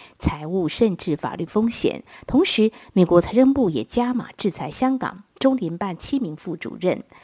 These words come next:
我比较好奇，当然美中是趋于对立的，但是对于跟香港的互动往来，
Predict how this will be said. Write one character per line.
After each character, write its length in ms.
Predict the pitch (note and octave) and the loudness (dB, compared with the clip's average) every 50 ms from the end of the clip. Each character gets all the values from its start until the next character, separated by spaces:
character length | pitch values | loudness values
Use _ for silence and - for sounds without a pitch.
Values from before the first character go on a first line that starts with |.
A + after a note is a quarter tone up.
| - - - - | -20 -20 -12 -6
我 80 | - | -6
比 80 | G#3+ G3 | -4 0
较 140 | G3 B3+ B3+ | 2 2 2
好 240 | A#3+ - C4 G#3+ F3 | 2 2 2 0 0
奇， 320 | - - - D3+ B2 A2+ | 0 -2 -2 -2 -2 0
当 160 | - A#3 A#3 | 0 0 0
然 180 | A#3+ G#3+ F#3+ F#3+ | 2 0 0 -2
美 460 | F#3+ F#3+ G3 - - F3 F3 F3+ - | -4 -6 -8 -8 -4 -2 -2 -2 -2
中 500 | - - - G3+ G3 G3+ G3+ G3+ G3+ G3+ | -4 -2 0 0 0 0 -2 -4 -4 -6
是 260 | G3+ - - - F3+ | -6 -8 -8 -10 -10
趋 240 | - - - - G#3 | -6 -6 -4 -2 -2
于 120 | F3 D3+ | -4 -4
对 200 | E3+ - A3+ G3 E3+ | 0 0 2 2 2
立 200 | E3+ F#3 F3 C#3 | 0 -4 -4 -4
的， 160 | - - - | -4 -6 -4
但 100 | - D#4 D#4+ | -2 -2 -2
是 180 | - E4+ F4 - - - - - - - - _ - | 0 -2 -4 -4 -8 -20 -20 -20 -20 -20 -10 _ 4
对 100 | F4 E4 | 6 6
于 240 | C#4+ B3 A#3+ A#3+ A#3+ | 6 6 6 4 2
跟 220 | - C#4+ C#4+ C#4+ | 2 2 2 2
香 320 | C#4 - - D#4+ D#4+ D#4+ D#4 | 2 0 0 -2 -2 -2 -2
港 260 | - A#3+ E3+ C3+ B2+ | -4 -6 -8 -8 -8
的 120 | - E3+ | -8 -8
互 180 | E3+ - C#4+ C4 | -6 -2 -2 2
动 220 | C4 C#4+ B3 A3+ | 4 4 4 4
往 260 | G3 F3 D3 C3 D3 | 2 0 -2 -2 -4
来， 340 | D#3 D#3 D3+ D3+ D#3 E3+ F#3 | -6 -4 -4 -2 -2 -2 -4